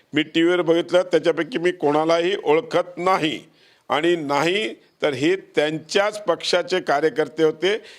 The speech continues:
ज्यांना तिकीट मिळालं नाही, ते सगळी मंडळी येते. आणि हे स्टंटबाजी आहे, उगीच स्वतःला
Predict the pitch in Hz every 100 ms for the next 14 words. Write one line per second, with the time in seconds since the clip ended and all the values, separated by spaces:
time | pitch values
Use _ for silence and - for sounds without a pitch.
0 | _ 113 151 165 170 - 135 196 175 170
1 | 160 156 160 196 - 175 147 151 151 131
2 | 110 98 85 - - - - - - 175
3 | 160 180 202 - 175 220 196 190 170 175
4 | 214 - - _ - 147 196 - 165 160
5 | 175 185 190